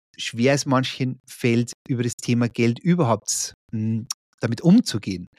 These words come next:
Aber nicht unbedingt wegen der Zahlen, sondern wegen dem, was Geld bei uns Menschen innerlich auslöst,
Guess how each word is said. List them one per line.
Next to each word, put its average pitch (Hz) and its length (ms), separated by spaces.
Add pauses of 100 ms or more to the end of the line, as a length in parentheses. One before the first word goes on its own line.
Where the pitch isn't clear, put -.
(340)
Aber 131 160
nicht 165 300
unbedingt 156 500
wegen 135 160
der 117 160
Zahlen, 127 520 (520)
sondern 123 320
wegen 120 220
dem, 135 440
was 120 260 (120)
Geld 147 460 (520)
bei 117 140
uns 135 260
Menschen 127 560 (140)
innerlich 143 640
auslöst, 107 680